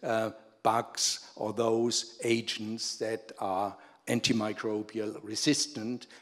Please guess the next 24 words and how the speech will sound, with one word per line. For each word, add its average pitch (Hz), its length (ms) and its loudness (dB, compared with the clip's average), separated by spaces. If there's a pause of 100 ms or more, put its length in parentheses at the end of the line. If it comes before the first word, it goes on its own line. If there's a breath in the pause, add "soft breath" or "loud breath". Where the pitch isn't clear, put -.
which - 260 -6
is 151 180 4
an 143 100 6
increasing 117 680 2
issue 117 540 -2 (180 loud breath)
for 117 180 6
many, 117 380 6
many 110 320 -2
diseases. 110 760 -2 (260 loud breath)
I 110 280 -4
understand 117 760 2
we 113 100 0
don't 113 360 2
die 113 280 2
of 113 180 0
A 113 240 -2
M 110 120 -2
R, 120 340 2 (380 loud breath)
but 110 280 -2
obviously 117 540 0
we 110 100 -4
die 107 400 0
because 104 680 0 (240 loud breath)
these 123 360 4